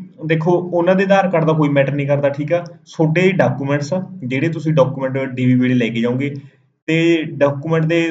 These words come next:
ਤੁਹਾਡੇ ਡਾਕੂਮੈਂਟਾਂ ਦੇ ਉੱਤੇ ਸੇਮ ਨੇਮ ਹੋਣਾ ਚਾਹੀਦਾ, ਉਹਨਾਂ ਦਾ ਆਧਾਰ ਕਾਰਡ ਕੋਈ ਮੈਟਰ ਨਹੀਂ ਕਰਦਾ ਕਿ ਉਹਨਾਂ ਦੇ ਆਧਾਰ ਕਾਰਡ ਦੀ ਨੇਮ ਗਲਤ ਆ ਜਾਂ ਸਹੀ ਆ। ਪਰ ਇੱਕ ਚੀਜ਼ ਇਹ ਆ ਕਿ ਮੈਂ ਸਾਰੇ ਬੱਚਿਆਂ ਨੂੰ ਕਹਿਣਾ ਚਾਹੁੰਦਾ,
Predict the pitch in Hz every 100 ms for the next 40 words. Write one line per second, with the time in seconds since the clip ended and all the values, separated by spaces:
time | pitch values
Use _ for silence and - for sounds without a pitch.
0 | 165 190 165 165 160 160 160 160 160 160
1 | 165 160 151 147 147 139 127 127 135 156
2 | 160 180 170 180 160 147 151 143 147 151
3 | 147 147 143 139 139 139 139 151 143 151
4 | 147 143 127 135 131 135 123 117 135 147
5 | 127 117 117 143 - - - _ _ _
6 | _ - 127 151 156 165 180 180 151 147
7 | 151 - - - _ 160 175 165 151 185
8 | 180 175 165 127 135 139 147 156 156